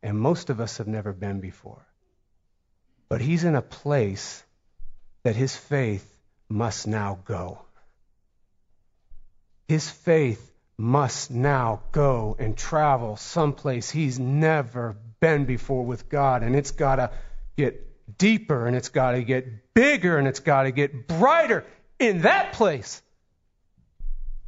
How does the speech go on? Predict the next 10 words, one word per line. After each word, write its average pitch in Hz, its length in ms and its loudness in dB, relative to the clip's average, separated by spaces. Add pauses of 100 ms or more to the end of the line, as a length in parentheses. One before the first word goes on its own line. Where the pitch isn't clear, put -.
(3250)
So 110 140 -2
his 156 160 0
faith 190 300 0
was 131 120 -4
in 135 100 2
the 117 60 -2
process 160 520 -2
of 113 100 -6
that 117 160 0
happening. 123 640 -2